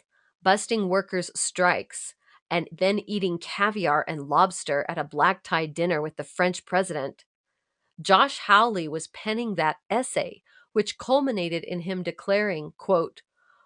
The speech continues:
"Wall Street and Washington say that this anti-worker agenda is the natural order of things. They're wrong, as usual. We don't have to follow this path,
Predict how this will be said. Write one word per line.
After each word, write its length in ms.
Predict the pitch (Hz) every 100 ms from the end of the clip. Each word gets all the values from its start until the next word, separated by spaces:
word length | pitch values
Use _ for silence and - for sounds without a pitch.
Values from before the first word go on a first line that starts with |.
| _ -
"Wall 280 | 165 196 262
Street 360 | - 262 240
and 180 | 185 170
Washington 680 | 165 196 - 175 160 143 147
say 280 | - 202 214
that 200 | 180 -
this 200 | 151 -
anti-worker 760 | 185 233 202 233 202 175 196 -
agenda 560 | 170 151 160 151 156 -
is 140 | 156
the 100 | -
natural 540 | 139 147 180 196 208 202
order 280 | 185 180 160
of 120 | 151
things. 540 | - 151 - - - - _ _ -
They're 280 | 202 285 240
wrong, 420 | 214 185 180 185
as 220 | 196 170 175
usual. 500 | 175 156 143 147 - _ _ _
We 140 | 220 277
don't 180 | 302
have 200 | 226 220
to 100 | -
follow 380 | 170 190 202 185
this 180 | 139 135
path, 400 | - 143 139 156